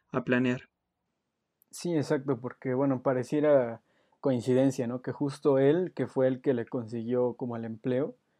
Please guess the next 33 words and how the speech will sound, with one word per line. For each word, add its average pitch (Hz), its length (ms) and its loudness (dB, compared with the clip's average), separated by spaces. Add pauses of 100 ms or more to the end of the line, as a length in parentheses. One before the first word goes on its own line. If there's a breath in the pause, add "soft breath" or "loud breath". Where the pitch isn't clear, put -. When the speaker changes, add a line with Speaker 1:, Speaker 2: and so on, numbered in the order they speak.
(360)
Speaker 2:
le 123 220 0
da 131 260 4
esta 135 300 -4
piedra 139 540 0 (260)
y, 110 640 -6
y 120 60 -2
la 113 120 -2
familia, 123 580 0
pues 123 180 -6
sí, 123 240 -4
lo, 113 340 -8 (340)
lo 120 140 -4
toma 127 260 2
así, 127 240 -2
¿no? 135 180 2
Dice, 117 600 -4
"Ok, 143 260 -4 (240)
pues 139 160 0
sí 151 100 -4
nos, 151 220 -4
sí - 120 -6
nos 147 160 0
va 135 40 4
a 135 40 6
llegar 127 160 4
la 123 80 2
abu-, 120 200 -6
la 131 100 -2
abundancia, 139 480 0
se 120 80 -4
la 113 60 -6
estamos 123 300 -6
viendo". 143 460 -2